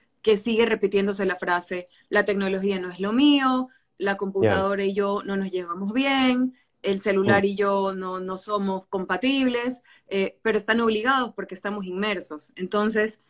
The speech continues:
Speaker 1: yo le digo a la gente, no le queda más que aprender, eh, agarrar el toro por los cuernos, como decimos,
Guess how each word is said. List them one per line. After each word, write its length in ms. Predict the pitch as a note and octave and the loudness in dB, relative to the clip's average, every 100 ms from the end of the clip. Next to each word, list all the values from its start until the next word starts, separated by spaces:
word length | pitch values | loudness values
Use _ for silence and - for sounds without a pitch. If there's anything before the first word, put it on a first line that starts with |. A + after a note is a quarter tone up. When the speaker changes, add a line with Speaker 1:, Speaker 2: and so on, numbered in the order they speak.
| _ _ _ - | _ _ _ 2
Speaker 1:
yo 140 | G#3+ | 4
le 40 | A#3 | 4
digo 100 | G3+ | 2
a 40 | |
la 60 | F3+ | 2
gente, 260 | B3+ A3 | 0 0
no 120 | F3 G3+ | -2 -2
le 140 | A3 | 0
queda 200 | G#3 G3+ | 2 2
más 400 | G3+ G#3+ A#3 - - | 4 4 0 -10 -10
que 180 | F3+ - | -8 -6
aprender, 800 | E3 E3+ F3 E3+ G3+ B3+ D4 - _ _ - | -8 -6 -8 -4 -2 -2 -6 -10 _ _ -8
eh, 540 | F3 E3+ D#3+ D#3+ - | -4 -2 -4 -6 -4
agarrar 460 | F3+ E3+ E3+ G3 A3 | -2 -2 0 2 0
el 120 | G3+ | -2
toro 220 | G#3 A3 | -4 -6
por 140 | G#3 G3 | -6 -8
los 100 | - | -6
cuernos, 400 | A3 A#3 A#3+ A#3 | -4 -4 -6 -8
como 240 | G3 F3+ | -10 -8
decimos, 560 | D#3+ - A3+ A#3 A#3+ | -8 -4 -2 -2 -6